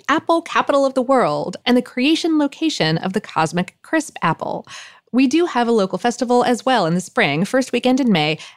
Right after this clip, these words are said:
Apple Blossom, that has been running since nineteen twenty-four. It's two weeks full of food, fair, carnival, and two parades, kids and original. I also wanted to add in, we were once known for the world's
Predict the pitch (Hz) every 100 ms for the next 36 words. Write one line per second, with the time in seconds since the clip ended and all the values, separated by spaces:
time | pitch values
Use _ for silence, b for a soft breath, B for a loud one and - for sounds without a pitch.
0 | - 240 - 180 147 160 - - 160 196
1 | 208 214 196 190 175 247 277 277 - 233
2 | - 170 185 165 - 160 - 185 156 123
3 | - - B B 254 302 - - 320 294
4 | 294 - - 247 160 147 - 277 277 247
5 | - 254 254 254 - 220 233 226 226 226
6 | 214 220 - - - 302 - 262 196 113
7 | 110 160 - - 156 190 226 - - 170
8 | 160 190 190 107 - 185 B B B B
9 | _ - 269 269 277 359 285 254 254 -
10 | 180 175 - 165 147 170 220 220 226 226
11 | 233 277 - 190 190 185 185 196 190 175
12 | 214 214 220